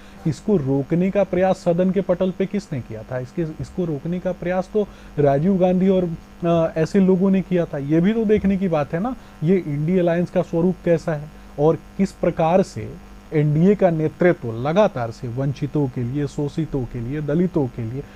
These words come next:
आदिवासियों के सम्मान और मान के लिए लगातार कार्य कर रहा है,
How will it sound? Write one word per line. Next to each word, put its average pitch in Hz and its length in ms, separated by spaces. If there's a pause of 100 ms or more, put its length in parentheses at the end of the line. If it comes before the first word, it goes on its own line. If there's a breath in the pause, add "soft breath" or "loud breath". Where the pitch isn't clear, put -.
(140)
आदिवासियों 170 680
के 139 140
सम्मान 151 480
और 143 120
मान 160 340
के 127 140
लिए 120 200 (280 loud breath)
लगातार 208 480
कार्य 175 300
कर 160 180
रहा 135 140
है, 135 100